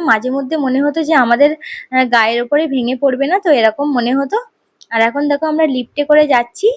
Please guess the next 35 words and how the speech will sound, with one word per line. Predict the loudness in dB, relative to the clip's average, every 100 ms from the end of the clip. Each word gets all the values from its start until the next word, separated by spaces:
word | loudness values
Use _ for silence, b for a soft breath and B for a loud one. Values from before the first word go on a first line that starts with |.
| -4 _ _ _ -10
খুব | -8
সুন্দর | -4 0 2 4
লাগছিল | 2 0 -4 -2
বাইরেটা, | 0 0 0 -4 -2 -4 -6 _ _ _ _ _ _ _ -20
কি |
সুন্দর | -10 -6 -2 0
উপরে | 0 -2 -2
উঠে | -2 -2
যাচ্ছি | -2 -2 -4
আমরা। | -4 0 -2 -2 _ _ _ _ _ _ _ _ _ _ _ _ _ b _
তো | -4
যখন | -2 0 0
উপরে | 0 0 0
সবাই | 2 2 2
কাজ | 0 -2
করতো, | -6 -10 -2
আমার | 0 2 0
এমনিতেই | 0 -2 -2 -2
ভয় | -2 0 0
ভয় | 2 0
করতো | -2 -4 -2
যে | 0
ওরা | 0
পড়ে | -2 -4 -4 -2
যাবে | -4 -2
না, | -4
তো | 0
এরকম | 0 0 -2 -2
মনে | -2 -2
হতো | -2 0
অনেক | 0 -2 -6
উপরে | -8 -4 -2
ওরা | -2 -2
কাজ | -4 -6
করতো। | _ -12 -6